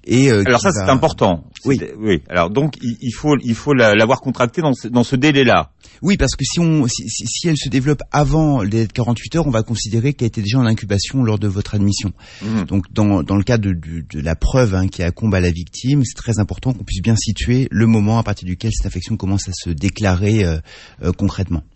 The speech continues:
Speaker 2: Bien. Alors, la plupart des gens qui nous écoutent, euh, alors, il y en a peut-être qui ont été concernés, puisque, euh, je regardais les chiffres, on estime que sept cent cinquante mille, euh, personnes qui, euh,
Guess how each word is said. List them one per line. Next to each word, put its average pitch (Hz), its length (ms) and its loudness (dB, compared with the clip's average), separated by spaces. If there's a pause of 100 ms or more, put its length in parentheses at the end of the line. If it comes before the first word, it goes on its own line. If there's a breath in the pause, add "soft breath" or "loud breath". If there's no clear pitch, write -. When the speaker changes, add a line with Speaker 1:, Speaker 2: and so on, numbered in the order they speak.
(160)
Speaker 2:
Bien. 101 280 2 (120)
Alors, 78 180 -2
la 82 60 2
plupart 95 280 0
des 95 100 4
gens 110 200 4
qui 92 120 -8
nous 90 220 2
écoutent, 123 400 0
euh, 85 320 4
alors, 76 200 -4
il 110 220 -6
y 110 60 0
en - 20 2
a - 20 0
peut-être 220 200 4
qui 202 80 2
ont 160 80 6
été 160 120 2
concernés, 151 380 2
puisque, 156 300 -4
euh, 131 80 4 (340 loud breath)
je 95 60 0
regardais 147 260 4
les 139 80 2
chiffres, 202 340 0
on 143 80 2
estime 170 500 2
que 131 220 4
sept 156 280 -2
cent 190 200 -2
cinquante 147 600 -4
mille, 156 400 0
euh, 95 880 2 (160)
personnes 110 640 0
qui, 110 400 -4
euh, 76 1200 -2